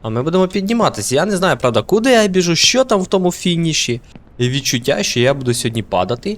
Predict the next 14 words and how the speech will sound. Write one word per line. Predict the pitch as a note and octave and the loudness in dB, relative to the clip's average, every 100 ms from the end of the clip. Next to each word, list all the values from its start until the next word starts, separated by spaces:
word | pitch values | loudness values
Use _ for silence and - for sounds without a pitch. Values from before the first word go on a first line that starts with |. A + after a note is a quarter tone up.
| - - | -10 -8
і | A#2+ | -4
буду | A2+ A2+ | -2 0
падати | B2+ F3 F#3+ F3+ | 0 -2 0 -2
досить | D3 A#2 A#2+ A#2+ A2 A2 | -2 -2 -2 -2 -4 -4
боляче | G#2+ A2 A2 C3+ - F#3+ | 0 4 4 2 -2 -2
і | B2+ | -2
досить | A#2+ A2 A#2 B2 | 0 -2 -4 -2
багато. | D#3 D3+ A2+ - - - - - - - - - - | 0 0 -2 -6 -12 -20 -20 -20 -20 -20 -20 -20 -2
Оп, | D#3+ A3 - | 0 0 -2
і | - | -2
наверх. | A3 C3 G2 F2+ - - - - - - - - - | 0 0 -2 -4 -10 -20 -20 -20 -20 -20 -20 -14 -2
Які | B2+ C#3+ C#3 - C#4 | 2 2 0 -4 0
ми | A3+ | 2
молодці! | C#3+ C3 B2+ G#2 G2 - F#2+ F2 | 2 2 2 0 -2 -6 -6 -10